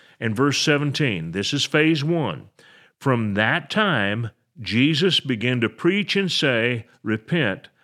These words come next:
for the kingdom of heaven is at hand.'" From that time,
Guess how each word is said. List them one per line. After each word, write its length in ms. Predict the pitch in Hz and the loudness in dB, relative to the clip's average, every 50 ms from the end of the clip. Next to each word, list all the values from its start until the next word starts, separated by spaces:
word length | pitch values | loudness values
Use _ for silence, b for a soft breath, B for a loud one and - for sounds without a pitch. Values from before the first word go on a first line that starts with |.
| _ _ _ | _ _ _
for 140 | - 135 117 | -2 -2 0
the 100 | 107 98 | -2 -4
kingdom 600 | - - - - 175 175 175 175 170 175 180 170 | -6 -6 -2 0 2 2 2 2 0 0 0 -2
of 220 | - - 147 127 - | -4 -4 -4 -4 -4
heaven 520 | - 147 156 147 135 107 95 95 101 107 - | 0 0 2 2 2 0 -2 -4 -4 -6 -6
is 240 | 113 113 107 98 92 | -4 -2 -2 -2 -2
at 120 | 113 107 | -4 -4
hand.'" 420 | 104 120 127 113 95 80 76 78 - _ b b b b b b b b b b | -2 -2 0 0 -2 -2 -6 -8 -14 _ b b b b b b b b b b
From 640 | _ - - 170 165 170 190 196 202 214 214 214 196 - _ _ _ | _ -4 0 2 2 4 2 2 2 0 0 -2 -2 -6 _ _ _
that 340 | - 135 143 156 147 143 - | 0 2 2 2 0 -2 -2
time, 280 | - 175 160 143 107 | 0 0 2 2 0